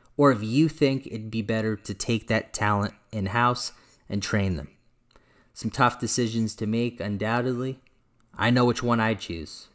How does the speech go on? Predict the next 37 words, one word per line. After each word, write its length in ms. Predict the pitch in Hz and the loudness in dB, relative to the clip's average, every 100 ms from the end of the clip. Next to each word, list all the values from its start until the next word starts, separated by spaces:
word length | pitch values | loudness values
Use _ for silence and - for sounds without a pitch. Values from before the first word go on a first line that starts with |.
| _ | _
but 240 | 98 95 98 | -4 -4 -4
you 160 | 110 | -2
know 100 | 117 | 0
your 200 | 113 107 | 2 0
business 440 | 95 110 98 104 - | -2 -4 -4 -6 -6
best. 520 | 98 82 - - - _ _ _ _ _ _ _ _ _ _ _ _ _ | -6 -6 -8 -14 -16 _ _ _ _ _ _ _ _ _ _ _ _ _
Now, 300 | 143 139 117 | 4 6 6
new 260 | 123 147 180 | 4 4 4
customers, 720 | - 180 - 185 180 180 - - | 4 2 2 0 0 0 -4 -6
or 280 | 120 120 113 | -2 -2 -2
are 120 | 110 | -4
we 100 | 117 | -4
gonna 180 | 110 104 | -4 -6
treat 440 | - - 123 - | -10 -6 -6 -4
our 120 | 104 | -8
current 340 | - - 110 117 | -6 -4 -4 -2
ones 260 | 113 104 | -2 -2
even 220 | 107 110 | -2 -2
better? 260 | 107 123 110 | 0 0 0
Well, 380 | 92 98 95 - - - - _ - _ _ _ _ | 0 -2 -2 -6 -20 -20 -20 _ -20 _ _ _ _
it's 180 | - - | -14 -2
mentioned 420 | 135 156 151 165 | 2 2 2 0
that 240 | 139 101 - | 0 -4 -6
fourteen 720 | - 147 147 147 151 143 139 | 0 4 4 2 -4 -2 -4
percent 400 | - 117 - 117 | -6 -6 -2 0
of 60 | 113 | 2
marketers 460 | 110 113 117 110 | 2 0 -2 -6
say 240 | - 104 98 | -4 -2 -2
that 240 | 92 - | -4 -6
new 260 | 104 107 113 | -6 -4 -4
customer 520 | - 117 - 117 110 | -2 -4 -2 -2 -2
acquisition 680 | 98 95 101 104 110 - 110 | -2 -4 -6 -4 -2 -2 -4
is 100 | 98 | -2
their 120 | 101 | -2
number 320 | 101 110 120 | 0 0 2
one 240 | 107 98 95 | 2 0 0
goal, 380 | 87 101 - | -2 -2 -6